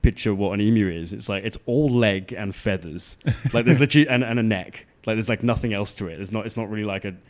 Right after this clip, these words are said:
Speaker 1: it's just not like a chicken where it's kind of, you know, all breast meat. It's just all leg, and the leg is super lean 'cause obviously they're fast as fuck.
Speaker 2: Yeah.
Speaker 1: Um, yeah, so we're getting, there was, like, yeah,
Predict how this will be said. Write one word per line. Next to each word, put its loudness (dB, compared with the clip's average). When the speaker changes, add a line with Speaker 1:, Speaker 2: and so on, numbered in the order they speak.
Speaker 1:
it's -4
just -4
not -2
like -2
a -2
chicken -6
where -4
it's -6
kind -8
of, -10
you -10
know, -12
all -8
breast -6
meat. -10
It's -12
just -10
all -8
leg, -10
and -12
the -8
leg -8
is -10
super -2
lean -6
'cause -10
obviously -10
they're -8
fast -8
as -12
fuck. -10
Speaker 2:
Yeah. 0
Speaker 1:
Um, -4
yeah, 4
so -4
we're -4
getting, -6
there 0
was, -2
like, -4
yeah, -6